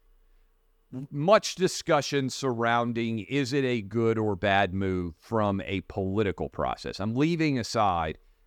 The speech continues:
the fact that there is ample evidence that Joe Biden, in my opinion, has comp-, has, uh, has been involved in impeachable offenses.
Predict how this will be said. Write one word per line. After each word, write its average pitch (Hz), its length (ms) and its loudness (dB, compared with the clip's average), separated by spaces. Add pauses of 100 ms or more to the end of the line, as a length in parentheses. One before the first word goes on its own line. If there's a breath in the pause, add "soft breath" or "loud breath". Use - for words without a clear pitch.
the 117 80 -2
fact 113 300 2
that 107 120 -2
there 113 220 2
is 101 160 -2
ample 117 460 -2
evidence 101 480 -2
that 101 160 -2
Joe 101 240 0
Biden, 95 360 2
in 92 140 0
my 101 240 4
opinion, 87 540 0
has 90 420 -2
comp-, 101 400 -8
has, 98 500 0
uh, 90 300 0 (140)
has 101 260 0
been 107 160 0
involved 95 640 0 (280)
in 120 140 -2
impeachable 101 800 -2
offenses. - 540 -8